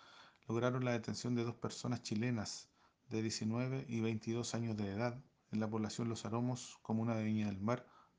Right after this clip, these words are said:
por el delito de robo con intimidación. Estas diligencias se desarrollaron en el marco de una orden de investigar llevada en coordinación con Fiscalía sacfi Valparaíso, en donde se materializó una orden de entrada y registro que culminó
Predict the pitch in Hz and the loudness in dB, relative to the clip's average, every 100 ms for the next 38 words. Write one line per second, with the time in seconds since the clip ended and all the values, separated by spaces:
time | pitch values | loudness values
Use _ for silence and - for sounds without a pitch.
0 | _ - 143 147 - 131 120 117 123 120 | _ 0 2 2 -2 -2 0 0 0 0
1 | 110 113 117 113 107 107 107 95 - 87 | 0 2 2 2 0 0 0 0 -4 -6
2 | 82 - _ - - _ _ _ 139 135 | -6 -14 _ -20 -20 _ _ _ -6 -2
3 | 143 147 135 135 127 127 - 113 120 113 | 0 0 2 0 0 -2 -4 -2 0 0
4 | 107 120 127 131 113 110 110 123 - 113 | 2 2 0 0 -2 0 0 -2 -2 -2
5 | 117 117 113 117 117 107 - - 98 120 | 0 0 -2 -2 -2 -2 -6 -8 -4 -4
6 | - - - - - _ 117 117 127 127 | -4 -16 -20 -20 -20 _ -2 0 0 0
7 | - 110 107 101 120 117 107 - 107 - | 2 2 2 2 -2 -2 -4 -4 -6 -2
8 | 120 113 - 120 - 123 113 - 104 107 | 0 0 0 -2 0 0 0 -2 -2 2
9 | 117 - - - - - - - 107 110 | 2 0 -12 -20 -20 -20 -16 -4 0 2
10 | 127 123 113 110 104 101 98 - 120 120 | 2 2 0 0 0 -2 -4 -6 -4 -2
11 | 117 110 117 117 113 107 - 117 117 107 | 0 0 0 0 -2 -4 -4 -2 -2 -2
12 | 101 - 127 123 123 110 104 98 101 107 | -4 -4 -6 -4 -4 -2 -2 -2 0 0
13 | - | -2